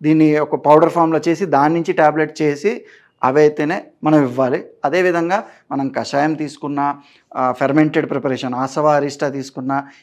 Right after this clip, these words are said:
ఇలా ఏ form of preparation తీసుకున్నా ఈ డ్రగ్ని మొత్తం మొత్తంగానే ప్రిపేర్ చేయాలి తప్ప అలా ఎక్స్ట్రాక్ట్ సపరేషన్ అనేది లేదు.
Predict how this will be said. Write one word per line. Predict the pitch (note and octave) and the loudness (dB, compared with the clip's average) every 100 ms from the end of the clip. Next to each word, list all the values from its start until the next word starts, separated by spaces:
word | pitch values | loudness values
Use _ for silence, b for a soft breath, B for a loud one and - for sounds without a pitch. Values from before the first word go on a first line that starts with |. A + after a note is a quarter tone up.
| _ | _
ఇలా | C#3 E3 | 2 4
ఏ | D#3 C3+ D#3+ | 4 2 2
form | F3+ F#3 F3 E3+ | 2 4 2 0
of | E3 | -4
preparation | D3 D3+ D3 D3+ | -4 -2 -4 -6
తీసుకున్నా | D3 B2+ - D3 G3 - | -6 -8 -6 -2 -2 -4
ఈ | D3+ | -8
డ్రగ్ని | C#3 C3+ D#3+ | -6 -6 -4
మొత్తం | D#3+ C3 - D#3 | -6 -6 -6 -6
మొత్తంగానే | C#3+ - D3 C#3 C3+ C3 E3+ A#3 b b b _ | -8 -8 -8 -4 -4 -4 -6 -8 b b b _
ప్రిపేర్ | C#3+ D#3 D3+ | -2 0 2
చేయాలి | C#3+ C#3 B2+ | 0 -4 -4
తప్ప | B2+ - | -8 0
అలా | E3+ D3+ | 2 2
ఎక్స్ట్రాక్ట్ | A#2+ A#2 - - E3 E3 | 0 -8 -10 -2 -2 -2
సపరేషన్ | D3 C3+ D#3 D3+ D3+ | -4 -2 -4 -6 -8
అనేది | C3 B2+ D#3 | -8 -10 -8
లేదు. | F3 D#3+ | -2 -2